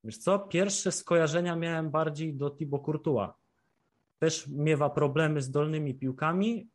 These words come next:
ogólnie jest bardzo wysokim bramkarzem, takim pewnym siebie, sprawia wrażenie takiego człowieka,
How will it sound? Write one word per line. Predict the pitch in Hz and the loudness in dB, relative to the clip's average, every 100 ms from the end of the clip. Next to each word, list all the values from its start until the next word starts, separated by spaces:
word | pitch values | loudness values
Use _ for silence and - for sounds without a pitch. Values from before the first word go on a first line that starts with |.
| _ | _
ogólnie | 147 143 160 175 170 156 147 139 | -8 -2 2 2 2 2 2 2
jest | 131 127 131 | -2 -2 0
bardzo | 151 143 143 | 0 0 -4
wysokim | 143 147 - 135 | -4 -6 -4 -2
bramkarzem, | 127 127 127 143 143 151 147 135 _ | 0 -2 0 0 2 0 -2 -8 _
takim | 113 - 117 110 107 101 98 95 - 113 _ _ _ _ | -12 -6 -4 -4 -4 -8 -10 -12 -20 -20 _ _ _ _
pewnym | 147 139 131 123 | 0 2 0 -2
siebie, | - 147 135 131 131 | 0 2 2 2 2
sprawia | 127 - 131 127 | 0 -2 0 0
wrażenie | 117 123 117 135 123 | -2 -4 -4 -4 -4
takiego | - 131 127 | -6 -2 -4
człowieka, | 123 123 120 127 123 | -2 -2 -2 -2 -4